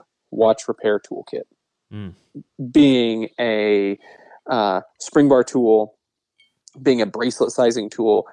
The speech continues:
Speaker 1: a case back remover, demagnetized screwdriver, some spring bars. Uh, and I found one on the Amazon. It's by a company called Vastar, Vaster,
Speaker 2: Yeah,
Speaker 1: V A S T A R.
Speaker 2: sure. They're one of
Speaker 1: It's
Speaker 2: the players.
Speaker 1: seventeen, yeah, th-, uh, it's a, a seventeen roller kit. It comes in,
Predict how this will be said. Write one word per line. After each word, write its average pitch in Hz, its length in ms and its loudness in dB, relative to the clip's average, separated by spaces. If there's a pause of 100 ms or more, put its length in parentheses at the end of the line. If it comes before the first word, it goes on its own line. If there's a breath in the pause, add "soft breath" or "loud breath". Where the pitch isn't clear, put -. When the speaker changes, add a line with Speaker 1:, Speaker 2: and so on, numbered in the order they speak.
(160 loud breath)
Speaker 1:
a 135 60 -16
case - 320 -2
back 120 300 0
remover, 110 580 -2 (240 loud breath)
demagnetized 120 800 0
screwdriver, 104 840 -2 (200 loud breath)
some - 160 -10
spring 131 480 -4
bars. 113 640 0 (400)
Uh, 139 260 -2
and 139 100 -2
I 139 60 0
found 277 300 -4
one 135 280 0 (100)
on 131 200 -2
the 123 140 -4
Amazon. 123 420 -2
It's - 140 -8
by - 180 -2
a 294 60 0
company 190 240 -2
called 135 200 -2 (140)
Vastar, 160 680 -6 (200)
Vaster, 170 480 -6 (840)
Speaker 2:
Yeah, 151 240 4
Speaker 1:
V 131 60 2
A 123 40 2
S - 220 -6
T - 220 -2
A 190 40 8
R. 135 80 6
Speaker 2:
sure. 110 320 0 (140)
They're 180 100 0
one 160 140 4
of 120 40 -2
Speaker 1:
It's 113 80 -10
Speaker 2:
the 285 60 4
players. - 200 2
Speaker 1:
seventeen, 202 220 -4 (240)
yeah, 247 240 0
th-, 151 180 -8
uh, 151 180 2 (120)
it's 147 240 2
a, 131 220 4 (240)
a 139 40 -10
seventeen 180 560 -2
roller 139 220 4
kit. - 220 -10
It - 80 -18
comes 156 240 -2
in, 151 80 0